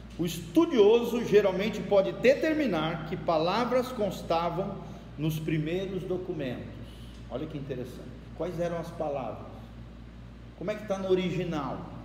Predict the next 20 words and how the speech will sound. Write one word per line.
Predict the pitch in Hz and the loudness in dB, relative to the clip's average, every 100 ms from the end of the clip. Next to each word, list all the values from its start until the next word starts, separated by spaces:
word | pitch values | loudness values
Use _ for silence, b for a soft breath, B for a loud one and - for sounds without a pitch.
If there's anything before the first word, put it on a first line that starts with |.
| - - - | -14 -16 -14
Isso | - | -8
é | 147 | -6
muito | 180 - | -6 -6
importante | 185 202 185 - 135 113 117 | -4 -2 -2 -2 -4 -4 -6
a | |
gente | 127 127 | -6 -6
saber, | - - 127 117 - | -4 -4 -2 -4 -2
tá? | 180 233 - B B B - | -2 -2 -10 B B B -2
Em | 185 | 0
segundo | 185 247 320 | 2 4 6
lugar, | 277 196 220 247 | 6 6 6 4
em | |
alguns | 214 214 214 | 2 0 0
trechos | - 220 254 226 170 | 4 8 6 4 0
é | 196 | 2
difícil | 180 185 254 269 262 | 0 0 0 2 0
identificar | 196 240 240 220 - 190 208 247 - - - - | 2 2 2 -2 0 2 2 0 -4 -10 -10 -4
o | 175 | -4
texto | - 262 339 - 220 | 4 6 6 4 2
original. | 175 156 143 127 110 | 2 0 -2 -2 -2